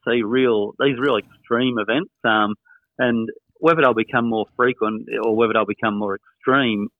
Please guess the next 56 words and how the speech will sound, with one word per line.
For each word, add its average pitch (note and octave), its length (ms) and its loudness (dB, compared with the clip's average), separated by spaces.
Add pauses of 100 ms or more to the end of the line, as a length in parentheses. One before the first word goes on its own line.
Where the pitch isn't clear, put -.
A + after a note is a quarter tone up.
(120)
either D3 220 2
way, A2 200 2
it's A2 100 -10 (100)
gonna A#2 140 -2
be G2+ 200 -6 (300)
a, A#2 60 -2 (180)
a A2+ 40 -4
pretty E3 400 -8
severe A2 320 0
impact G2+ 420 -4
on, G2 220 -4 (380)
on G#2+ 120 -4
agriculture. A#2+ 640 -2
And G#2 120 -2
it's, - 100 -10 (520)
it's - 200 -6
thinking F3 260 -2
about, A2+ 320 2
yeah, D3 180 4
you C3 160 2
know A#2+ 120 4
what, B2 180 2
we C#3+ 80 -2
need E3 140 0
to C3+ 100 -8
do B2+ 140 2
what A#2 120 0
we A2 100 -2
can G#2+ 260 -4
to G2 100 -2
help G2+ 200 -2
manage G#2 320 -2
the - 60 -14
climate, G2+ 440 -4
you G#2+ 100 -12
know, G#2 140 -2 (200)
um, G2+ 220 -2 (160)
try G#2+ 160 -4
and G#2 80 -12 (100)
slow A2 180 2
down G#2+ 220 -2
the, F#2+ 240 -6
the G2 220 -2
rate A2 220 0
of G2+ 60 -6 (120)
climate G#2+ 240 -2 (100)
change. G#2 220 -6 (100)
So G#2+ 160 0
if, G2+ 60 -2 (480)
if A#2+ 180 0
riding B2+ 300 4
your G#2+ 100 0
push - 260 -4
bike A2 280 0
to G2 80 -6
work A2 320 2